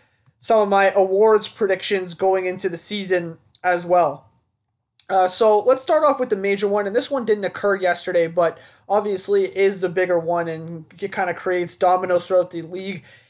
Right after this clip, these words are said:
and that is Giannis Antetokounmpo signing the Supermax extension with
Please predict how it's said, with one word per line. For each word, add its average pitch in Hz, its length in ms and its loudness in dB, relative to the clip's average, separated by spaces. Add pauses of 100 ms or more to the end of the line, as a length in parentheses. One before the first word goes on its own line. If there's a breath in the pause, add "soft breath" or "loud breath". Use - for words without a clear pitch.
and 196 140 0
that 247 180 4
is 220 220 -2
Giannis 214 480 -2
Antetokounmpo 196 800 -2 (120 loud breath)
signing 226 600 -2
the 190 80 -8
Supermax 214 720 -4
extension 202 760 -2 (260 soft breath)
with 208 460 0